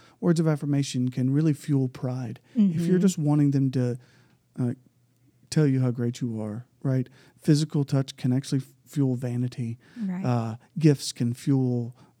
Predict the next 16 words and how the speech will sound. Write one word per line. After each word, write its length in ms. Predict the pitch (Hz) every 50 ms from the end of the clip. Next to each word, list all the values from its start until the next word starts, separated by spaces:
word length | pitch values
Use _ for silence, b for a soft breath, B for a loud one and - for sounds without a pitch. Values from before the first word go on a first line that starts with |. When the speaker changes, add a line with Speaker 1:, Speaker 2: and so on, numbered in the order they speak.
| _ -
Speaker 1:
like, 260 | - 123 117 117 - -
selfishness, 760 | - - - 127 117 120 - 127 123 - - 123 - - -
right? 160 | - 175 180 -
So 200 | - 165 143 B B B B B -
greed, 400 | - 156 139 131 127 127 123 131
like, 140 | 135 135 -
all 200 | - 196 220 233 214
of 80 | 180
these 240 | 165 185 175 151 -
things, 480 | - - - 185 185 170 156 143 - - b b b b b b b -
there's 260 | 185 185 208 233 185
a, 240 | 175 151 139 131 120 - - _ _ _ _ -
there's, 140 | 190 214 220
like, 140 | 220 180 -
a 60 | 147
vice 600 | 131 127 135 131 147 139 - - - - -